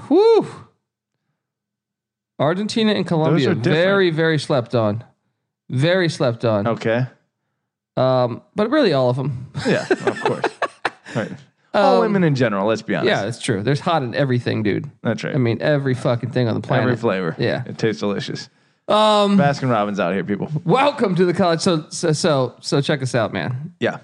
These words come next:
Speaker 1: I know you're gonna get a kick out of this. Uh, I've already alerted Kyle and Adam to this.
Speaker 2: Okay.
Speaker 1: So I get up yesterday, had a busy day. I get up at six in the morning,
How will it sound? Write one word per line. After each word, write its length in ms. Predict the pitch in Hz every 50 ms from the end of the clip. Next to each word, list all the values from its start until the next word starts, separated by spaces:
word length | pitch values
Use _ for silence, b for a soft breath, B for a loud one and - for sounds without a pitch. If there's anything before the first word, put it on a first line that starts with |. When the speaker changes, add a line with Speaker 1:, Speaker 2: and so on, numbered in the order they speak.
| _ _ _
Speaker 1:
I 100 | - 135
know 100 | 131 143
you're 160 | 147 143 131
gonna 140 | 131 127 120
get 120 | 117 117 113
a 40 |
kick 220 | 113 113 127 120 123
out 80 | 117
of 80 | 113 110
this. 200 | 110 113 113 -
Uh, 300 | 113 113 107 104 - - -
I've 160 | - 127 127
already 260 | 139 131 127 117 110 107
alerted 460 | 98 110 120 123 120 113 110 110 -
Kyle 440 | - 139 123 120 117 113 110 120 135
and 140 | - 123 117
Adam 440 | 110 120 123 120 120 120 117 120 117 - _ _
to 100 | 123 113
this. 400 | 110 117 113 113 113 - - - - _ _ _ _ _ _ _ _ _ - - -
Speaker 2:
Okay. 240 | 110 107 107 113 113 110 - _ _ _ _ _ _ _
Speaker 1:
So 520 | - - - 117 131 127 123 117 - - _ _ _ _ _ _ _ _ _
I 120 | - 127 139
get 120 | 151 180
up 160 | 175 160 147 -
yesterday, 400 | 147 135 135 127 147 135 131 131
had 120 | 131 117
a 120 | 117 113
busy 300 | 113 120 151 151 143 151
day. 500 | 151 135 139 135 127 127 127 123 117 - - _ _ _ _ _ _ _ _ _ _ _ _
I 60 | -
get 140 | 123 135 139
up 60 | 131 113
at 40 | 113
six 300 | - - 185 175 - -
in 60 | 147
the 60 | 131
morning, 360 | 123 123 117 110 90 80 123